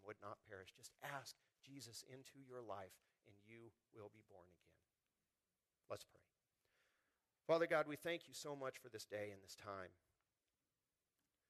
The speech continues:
And God, we do give you praise because you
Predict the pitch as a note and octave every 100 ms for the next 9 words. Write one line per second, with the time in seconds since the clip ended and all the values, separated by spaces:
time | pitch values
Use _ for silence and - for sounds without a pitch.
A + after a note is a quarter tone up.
0 | _ _ _ _ - A#2 B2 B2 B2 D3+
1 | D3 D3+ D3 C3+ B2+ - C3+ C3+ A2+ C3
2 | A#2+ G#2 B2 C#3+